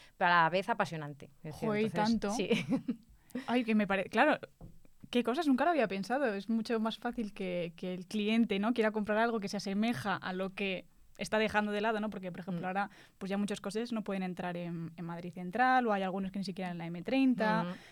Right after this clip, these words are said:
Speaker 2: Entonces, eh, si haces además el esfuerzo, pues ya de ganarte, o sea, pagar un, un coche
Speaker 1: Ujú.
Speaker 2: eléctrico que no es muy barato,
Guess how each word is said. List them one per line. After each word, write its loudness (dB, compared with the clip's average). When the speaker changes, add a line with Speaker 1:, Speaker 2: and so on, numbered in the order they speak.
Speaker 2:
Entonces, 0
eh, -4
si -2
haces 0
además 4
el 0
esfuerzo, -4
pues -6
ya -2
de -2
ganarte, -2
o -8
sea, -2
pagar -4
un, -4
un -10
coche -4
Speaker 1:
Ujú. -4
Speaker 2:
eléctrico -6
que -8
no -6
es -8
muy -4
barato, 0